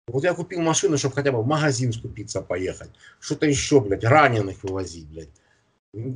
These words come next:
Хватало для, для тех целей машины всегда это и хватало. Ну, нам. Я ушёл, когда в восемнадцатом году ушёл с фронта, я сделал капремонт, там, поремонтировал то, поремонтировал то, поремонтировал то, и за пятьдесят тысяч её продал сто двадцать восьмую.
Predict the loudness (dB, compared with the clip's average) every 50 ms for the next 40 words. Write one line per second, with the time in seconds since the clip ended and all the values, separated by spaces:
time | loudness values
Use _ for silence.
0 | -10 -14 -16 -18 -20 -20 -18 -4 0 0 0 4 4 6 6 6 4 2 2 4
1 | 4 2 2 0 -2 -4 -4 -4 -2 -2 -4 -6 -6 -6 -6 -6 -2 -2 0 0
2 | 0 -2 -2 -2 -4 -4 -4 -6 -6 -4 0 0 0 0 0 -4 -4 -2 -2 -2
3 | -2 -2 -4 -4 -4 -4 -2 -4 -4 -4 -4 0 2 4 4 2 0 -4 -14 -20
4 | -20 -20 -6 2 6 6 8 8 6 4 4 4 4 4 2 -2 -8 -16 -20 -20
5 | -20 _ _ _ 0 4 4 4 4 4 0 0 0 -2 0 0 0 0 0 2
6 | 0 -2 -4 -4 -2 -2 -4 -4 -4 -2 0 2 2 2 2 2 2 4 4 4
7 | 2 2 4 4 4 4 4 2 0 0 0 0 0 2 2 0 0 -2 -2 -4
8 | -2 -2 0 2 2 4 4 2 2 4 4 4 4 6 4 4 6 6 6 6
9 | 4 4 2 0 2 2 2 2 0 -2 0 2 2 4 4 2 2 2 0 0
10 | 0 0 2 2 2 0 2 2 0 0 0 -2 -8 -16 -18 -12 -6 -4 4 4
11 | 4 4 4 2 0 2 2 2 2 2 0 0 0 0 0 4 4 4 4 4
12 | 2 4 4 4 2 2 0 0 0 0 -2 -2 -4 -6 -6 -6 -6 -6 -8 -12
13 | -14 -14 -14